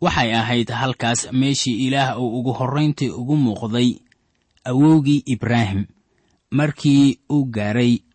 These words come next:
dhulkii Falastiin. Haddaan sii wadno kitaabka, waxaa ku qoran cutubka siddeed iyo labaatanaad, aayadda afar iyo tobanaad, sida tan soo socota. "Farcankaaguna wuxuu noqon doonaa sida ciidda dhulka, oo waxaad ku firdhi doontaa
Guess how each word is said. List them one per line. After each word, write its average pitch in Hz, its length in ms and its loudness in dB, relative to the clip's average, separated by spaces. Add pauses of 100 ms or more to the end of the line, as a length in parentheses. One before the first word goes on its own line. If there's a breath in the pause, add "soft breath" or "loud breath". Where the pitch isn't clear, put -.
(280)
dhulkii 135 300 0
Falastiin. 110 600 0 (920)
Haddaan 120 340 0
sii 170 160 2
wadno 120 360 4 (100)
kitaabka, 117 580 -2
waxaa 120 400 -2
ku - 220 -4
qoran 127 320 2
cutubka 143 420 -2
siddeed 113 380 -2
iyo 113 140 -2
labaatanaad, 113 600 -2
aayadda 127 440 -2
afar 107 240 -6
iyo 110 180 -2
tobanaad, 110 440 -2
sida 107 200 -6
tan 104 180 -2
soo 110 160 -2
socota. 98 380 -6 (840)
"Farcankaaguna 117 880 2
wuxuu 127 300 0
noqon 117 420 4
doonaa 107 300 0
sida 117 340 -2
ciidda 120 320 -2
dhulka, 117 520 -2
oo 113 160 -2
waxaad 110 400 -2 (460)
ku 160 120 0
firdhi 110 380 -4 (140)
doontaa 110 540 0